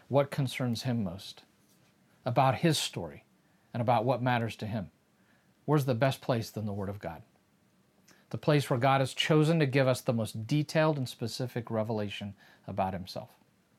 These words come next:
Another way to listen to God is what's called listening prayer, but that's for another day.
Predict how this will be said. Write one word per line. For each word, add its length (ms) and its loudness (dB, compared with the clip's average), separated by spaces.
Another 380 4
way 200 6
to 180 -4
listen 440 2
to 120 0
God 340 -2
is 140 -4
what's 160 4
called 220 4
listening 340 0
prayer, 200 0
but 200 -2
that's 220 4
for 200 0
another 340 -2
day. 180 -8